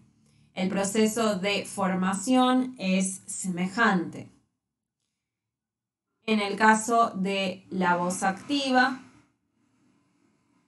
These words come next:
en la primera persona del singular vamos a tener presencia de capa, así como en la segunda persona del singular y en la tercera persona del singular de la voz activa,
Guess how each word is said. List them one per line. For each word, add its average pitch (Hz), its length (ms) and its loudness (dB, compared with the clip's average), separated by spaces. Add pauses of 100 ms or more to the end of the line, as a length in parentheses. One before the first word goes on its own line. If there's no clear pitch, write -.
(120)
en 190 200 0
la 185 80 0
primera 185 380 2
persona 185 500 -2
del 175 100 -2
singular 226 800 2
vamos 190 400 0
a 180 100 -2
tener 190 560 -2 (140)
presencia 185 680 -2
de 202 160 -2
capa, 269 440 4
así 214 240 -2
como 190 220 -4
en 180 80 -4
la 175 100 -6
segunda 196 500 -2
persona 185 420 -4
del 185 120 -2
singular 214 560 -2
y 185 120 -6
en 180 100 -2
la 170 120 -8
tercera 214 480 -4
persona 180 460 -4
del 175 140 -6
singular 247 720 -2
de 196 120 -6
la 160 140 -2
voz 175 220 -4
activa, 247 720 -2